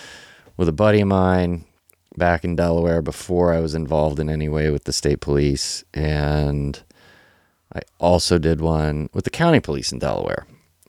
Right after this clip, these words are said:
um, all of which were very eye-opening. And if you ever have any interest, especially if you're somebody who, uh, is highly critical of your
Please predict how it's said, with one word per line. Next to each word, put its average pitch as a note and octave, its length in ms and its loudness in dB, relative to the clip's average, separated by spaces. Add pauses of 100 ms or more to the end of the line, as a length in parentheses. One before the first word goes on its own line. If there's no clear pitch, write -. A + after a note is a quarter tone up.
(120)
um, D#2+ 540 0 (880)
all B2 180 4
of A2+ 120 4
which G#2+ 200 2
were G2 120 0
very G2 340 4
eye-opening. E2+ 640 0
And D#2 80 -6
if D#2 140 -8
you E2+ 160 2
ever F#2 480 2
have F2 300 -2
any F2 200 -4
interest, F2 680 0 (440)
especially C3+ 480 2
if B2+ 100 0
you're G#2+ 120 -2
somebody G2 460 2
who, F2 520 2 (680)
uh, E2 320 -2
is E2+ 180 -4
highly F#2+ 380 4
critical A2+ 640 2
of F2+ 240 -2
your F2+ 320 4